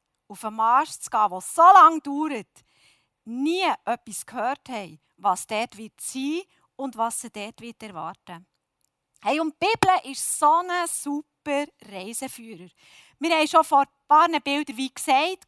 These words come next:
gehört über die Ewigkeit. Wir haben selber vielleicht auch schon viel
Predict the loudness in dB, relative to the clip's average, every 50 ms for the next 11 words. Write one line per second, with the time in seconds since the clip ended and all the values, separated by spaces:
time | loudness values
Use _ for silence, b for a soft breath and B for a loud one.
0 | _ -20 -18 -12 -8 -6 -4 -2 -2 -2 -4 -4 _ -20 -20 -20 _ _ _ _
1 | _ _ _ -12 -10 -10 -10 -12 -8 -4 -2 -2 0 -2 -2 -6 -10 -6 -2 -2
2 | -2 -2 -2 -6 _ -18 -20 _ _ _ _ _ _ _ _ _ _ _ _ _
3 | _ _ _ _ _ _ _ _ _ _ _ _ -2 2 4 6 4 4 2 0
4 | 2 4 4 6 4 2 0 -4 -4 -2 -2 -2 -2 -2 0 0 0 0 -2 -10
5 | -8 -8 -10 -10